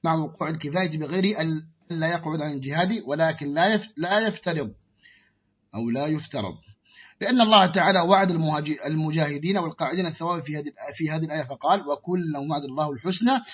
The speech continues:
فلو كان فرضا على العين لاستحق القاعد العقاب لا ثواب، كذا من معالم التنزيل.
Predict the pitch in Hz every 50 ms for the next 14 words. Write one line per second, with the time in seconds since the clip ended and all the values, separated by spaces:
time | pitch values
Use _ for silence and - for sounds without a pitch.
0 | - - - _ - 240 - 208 - 214 220 208 185 160 202 202 185 185 160 151
1 | 156 123 127 196 220 240 262 - - 170 165 - - 170 160 - 190 190 - -
2 | - 151 135 - 175 170 170 147 160 151 139 117 117 123 107 113 - 156 175 190
3 | 196 233 247 233 - - - - - - 185 220 208 202 220 220 214 175 117 107
4 | - _ _ _ _ _ - _ - 175 170 170 170 160 156 - 147 147 151 147
5 | 143 131 131 131 147 147 147 147 139 143 143 139 - _ _ _ _ _ _ -
6 | 180 165 180 156 - -